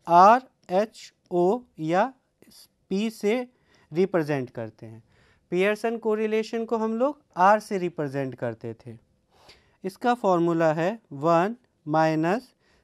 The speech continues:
सिक्स into summation D square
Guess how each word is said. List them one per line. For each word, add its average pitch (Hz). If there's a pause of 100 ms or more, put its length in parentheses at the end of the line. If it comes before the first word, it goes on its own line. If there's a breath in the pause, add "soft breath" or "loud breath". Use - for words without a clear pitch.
(100)
सिक्स - (200)
into 165 (220)
summation 160 (260)
D 139 (300)
square 160